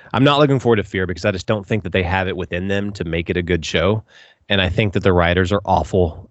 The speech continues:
And I don't think they have any real direction or anything new, uh, or any creativity to make this show watchable. I just, I just don't.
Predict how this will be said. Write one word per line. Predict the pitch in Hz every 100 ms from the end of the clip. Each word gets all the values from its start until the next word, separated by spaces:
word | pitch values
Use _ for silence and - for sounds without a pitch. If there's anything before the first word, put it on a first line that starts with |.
| -
And | 95
I | 101
don't | 107
think | 117 101
they | 98
have | 98 98
any | 98
real | 87 92 92
direction | 85 85 85 - 87 82 80
or | 90 98 143
anything | 139 131 - 123 110 98
new, | 95 85 78 73 - _ _ _ _
uh, | 98 90 90
or | 104
any | 123 127
creativity | - 104 90 82 76 73 - -
to |
make | 95 87
this | 92
show | - 92
watchable. | 82 76 - 76 73 - -
I | 90
just, | 85
I | -
just | 85 78
don't. | - 69 80